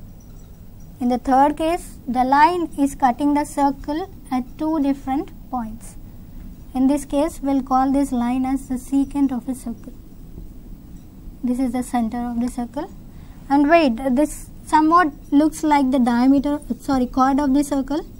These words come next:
I told you that chord also is a line segment which connects two points on the circumference of the circle. This is somewhat looking same like a chord,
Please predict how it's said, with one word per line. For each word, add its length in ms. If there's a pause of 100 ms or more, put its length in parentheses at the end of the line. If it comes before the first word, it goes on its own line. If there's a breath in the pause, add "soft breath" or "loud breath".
(1120)
I 140
told 260
you 100
that 300
chord 280
also 640
is 160
a 60
line 260
segment 480
which 220
connects 600 (920)
two 160
points 560 (240)
on 120
the 60
circumference 600
of 140
the 100
circle. 360 (1120 loud breath)
This 160
is 140
somewhat 420 (100)
looking 480
same 540
like 240
a 80
chord, 340